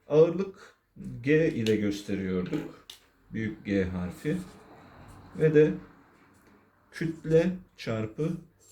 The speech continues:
yer çekim ivmesi ile hesaplıyorduk. Yer çekim ivmemiz de vektörel.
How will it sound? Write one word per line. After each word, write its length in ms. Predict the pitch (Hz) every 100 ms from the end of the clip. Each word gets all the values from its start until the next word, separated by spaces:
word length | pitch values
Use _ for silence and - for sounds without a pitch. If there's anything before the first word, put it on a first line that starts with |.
| -
yer 260 | 147 147
çekim 500 | - 117 - 147 156 120
ivmesi 480 | 110 117 110 -
ile 240 | 101 95 95 - - -
hesaplıyorduk. 920 | 87 98 92 95 92 90 131 147 - - _ _ _ _ _ _ _ _ _ -
Yer 180 | 110
çekim 240 | - 104 107
ivmemiz 480 | 98 95 95 90 -
de 100 | 90
vektörel. 520 | 90 - 90 113